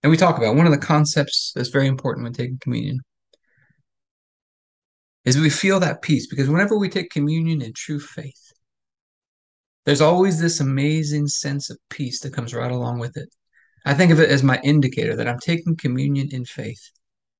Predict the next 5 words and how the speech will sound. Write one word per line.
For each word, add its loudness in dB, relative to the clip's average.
giving 4
thanks 4
for -10
his -6
sacrifice. -10